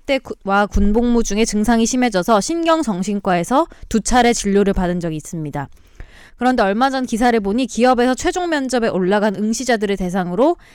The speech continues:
개인 병력 조회를 해서 공황장애, 우울증 등 신경정신과 진료 기록이 있는 취준생들이 불이익을 받을까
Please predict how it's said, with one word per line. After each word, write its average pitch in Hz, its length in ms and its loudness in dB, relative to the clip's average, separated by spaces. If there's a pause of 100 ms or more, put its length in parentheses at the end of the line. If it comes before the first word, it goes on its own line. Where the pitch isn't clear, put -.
(120)
개인 285 400 2
병력 220 420 0
조회를 202 400 -2
해서 180 360 0 (240)
공황장애, 214 680 0
우울증 196 520 0
등 269 220 -2
신경정신과 233 920 -2
진료 214 300 2
기록이 202 300 0
있는 175 160 -4
취준생들이 240 840 -4
불이익을 220 420 2
받을까 190 480 0